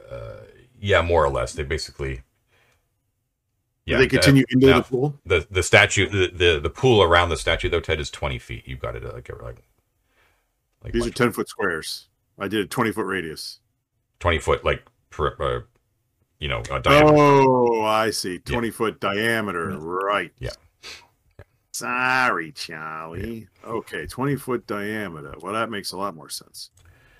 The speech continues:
Speaker 1: Yeah. So
Speaker 2: So
Speaker 1: almost half of these, almost half of these pillars have been thrown down, and they, um, that because they've been thrown down, that leaves the entire floor is, like, covered in dust and fragments of stone.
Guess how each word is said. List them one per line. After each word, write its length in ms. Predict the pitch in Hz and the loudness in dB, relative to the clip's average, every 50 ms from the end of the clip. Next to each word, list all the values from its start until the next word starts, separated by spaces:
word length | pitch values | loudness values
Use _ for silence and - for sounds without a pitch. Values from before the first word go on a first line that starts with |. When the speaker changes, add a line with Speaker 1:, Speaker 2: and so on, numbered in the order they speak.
| _ _ | _ _
Speaker 1:
Yeah. 260 | 85 78 62 53 - _ _ _ | -2 -2 -2 -2 -6 _ _ _
So 240 | _ - 104 95 92 92 | _ 2 4 4 4 6
Speaker 2:
So 100 | 104 101 | 6 8
Speaker 1:
almost 280 | 107 113 107 92 92 | 8 8 8 6 8
half 220 | 92 98 107 - 117 | 6 6 6 6 4
of 80 | - | 2
these, 200 | 110 101 90 - - | 2 0 -2 -2 -2
almost 260 | 92 90 95 95 - - | 0 2 2 2 4 4
half 120 | 104 101 | 2 4
of 40 | 113 | 4
these 140 | 113 104 - | 0 -4 -4
pillars 300 | - - 92 92 85 82 | -2 0 0 0 0 0
have 80 | 69 | -4
been 100 | - 67 | -6 -8
thrown 340 | 64 - - 87 80 76 73 | -10 -6 -4 -2 -2 -2 0
down, 300 | 69 69 69 78 87 90 - _ _ _ _ _ | 0 0 0 0 -2 -4 -8 _ _ _ _ _
and 380 | - 80 80 76 76 73 69 - - | -4 -2 -2 0 -2 -2 -6 -8 -12
they, 380 | - 73 85 78 76 73 69 | -4 -2 0 0 0 0 -2
um, 300 | - 78 76 73 71 69 | -2 -2 -2 -2 -2 -2
that 280 | 65 76 73 67 - - | -2 0 0 0 -2 -6
because 300 | 82 78 - 98 90 80 | -10 -4 0 0 0 0
they've 180 | 82 78 78 69 | 0 -2 -2 -2
been 120 | 76 67 | -2 -4
thrown 260 | - 85 80 76 73 | -2 -2 -2 0 0
down, 160 | 71 76 73 | 0 0 0
that 140 | 71 69 62 | 0 -2 -4
leaves 220 | 73 78 76 69 - | -4 -6 -8 -4 -6
the 60 | 71 | -6
entire 360 | 65 - - - 85 80 76 | -6 -4 -2 0 0 0 0
floor 320 | - - - 80 76 73 | -2 -4 -2 -2 -2 0
is, 80 | 67 62 | -2 -4
like, 160 | 60 - - | -8 -10 -10
covered 360 | - - - 80 80 82 73 | -8 -4 -4 -2 0 -2 -2
in 220 | - 69 71 69 62 | -2 -6 -8 -8 -6
dust 340 | - - 69 69 - - 65 | -4 -4 -4 -4 -6 -10 -10
and 120 | 65 62 | -12 -8
fragments 480 | - 65 65 65 64 - 69 65 - 65 | -6 -6 -6 -6 -6 -8 -12 -12 -12 -12
of 80 | 60 | -12
stone. 420 | - - - 67 67 69 73 82 | -10 -6 -4 -4 -4 -4 -4 -6